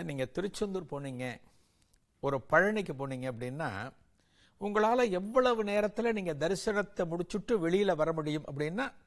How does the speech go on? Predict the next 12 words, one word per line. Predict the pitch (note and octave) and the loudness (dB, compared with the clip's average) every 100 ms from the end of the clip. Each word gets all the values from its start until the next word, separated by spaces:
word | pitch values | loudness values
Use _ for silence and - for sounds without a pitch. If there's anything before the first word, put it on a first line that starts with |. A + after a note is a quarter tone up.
| - | -2
குறைஞ்சது | A#2+ D3+ F#3 G#3+ A3 G3+ A#3+ D4 | 4 4 4 0 -2 4 6 6
ஒரு | D3 C#3 | 0 -2
மணி | B2+ G#2 | -4 -6
நேரம். | G#2+ G#2 - _ _ _ _ _ _ _ _ _ _ _ A2 | -8 -8 -12 _ _ _ _ _ _ _ _ _ _ _ -10
நீங்க | A2 | -8
என்னத்தான் | A#2+ D#3+ - G3+ G#3 | -2 -4 0 2 4
வேகமா | D#3 E3 F3 F3+ F3 | 4 2 2 2 2
நடக்கிறவரா | D#3+ C#3+ C3 D#3 D3+ C#3+ | 0 -6 -2 -2 0 0
இருந்தாலும், | C#3 C3+ C3+ C3+ F3 F#3 - _ _ _ _ - _ | -2 -2 0 0 0 -2 -12 _ _ _ _ -20 _
உங்களுக்கு | D3+ D#3 D#3+ C3+ | -2 0 0 2
தரிசனம் | B2+ E3 - G3 F3 | 2 2 2 0 0
உடனே | B2+ D3+ F3 F#3 | 2 2 2 2